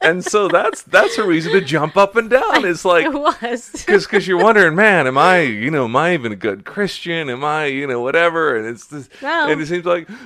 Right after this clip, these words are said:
Speaker 1: but when someone comes to you, "You dirty, rotten Christian, you, you know, whatever, you Bible thumping," and you, like, "Wait a minute, hey, <laughs> I'm in." <laughs> You know, that, <laughs> you know, I'm,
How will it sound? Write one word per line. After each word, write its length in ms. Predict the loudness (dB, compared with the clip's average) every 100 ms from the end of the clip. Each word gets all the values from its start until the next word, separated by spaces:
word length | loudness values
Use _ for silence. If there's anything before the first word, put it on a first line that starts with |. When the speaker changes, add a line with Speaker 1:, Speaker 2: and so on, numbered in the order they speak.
| -12
Speaker 1:
but 100 | -6
when 140 | -6
someone 280 | -4 -4 -4
comes 260 | -4 -4 -4
to 120 | -8
you, 220 | -8 -10
"You 80 | -14 -18 -18 -6
dirty, 300 | -4 -2 0
rotten 400 | 0 0 -8 -10
Christian, 500 | -4 -4 -4 -12 -8
you, 180 | -10 -12 -20 -8
you 120 | -4
know, 140 | 0 2
whatever, 440 | 4 4 2 0
you 420 | -2 -4 -8 -12 _ _ _
Bible 360 | 0 2 2 0
thumping," 520 | 2 2 0 -4 -4
and 140 | -6
you, 160 | -8 -10 _ _ -18
like, 180 | -12 -2
"Wait 160 | 0
a 60 | 0
minute, 300 | -2 -4 -4 0
hey, 400 | 0 0 -4 -6 -18 -20 -20 -20 -20 -20 _ _ -12
<laughs> 340 | -10 -10 -4
I'm 220 | 0 0 6
in." 340 | 8 8 6 -6 _ -20 -20 -10
<laughs> 720 | -6 -6 -8 -12 -6 -6 -6 _ _ _ _ -16
You 100 | -8
know, 300 | -4 -2 -4
that, 360 | -4 -4 -4 -8 -6 -8 -8 -14 -14 _
<laughs> 560 | _ _ _ _ _ -6
you 140 | -4
know, 360 | -2 -2 -4 -8
I'm, 260 | -8 -10